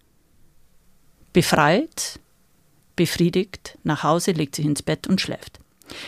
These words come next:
Die andere Person, die diesen Automatismus noch nicht hat, denkt auch drüber nach, packt vielleicht auch noch die Tasche, nimmt sie sogar mit.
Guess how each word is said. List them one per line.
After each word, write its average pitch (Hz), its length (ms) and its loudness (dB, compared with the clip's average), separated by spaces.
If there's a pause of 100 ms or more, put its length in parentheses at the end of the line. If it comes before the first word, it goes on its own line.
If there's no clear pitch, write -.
(160)
Die - 120 -2
andere 156 320 4
Person, 151 540 -4
die 170 140 -4
diesen 165 320 -2
Automatismus 160 920 -2
noch 143 160 -4
nicht - 340 6
hat, - 320 -8 (1080)
denkt 147 240 -4
auch 254 160 6
drüber 156 240 -4
nach, 143 320 -8 (680)
packt - 340 -2
vielleicht 208 460 -2
auch 214 200 2
noch 214 160 -2
die - 180 -6
Tasche, - 540 -4 (540)
nimmt 170 460 6
sie 175 220 0
sogar 170 520 2
mit. 214 500 2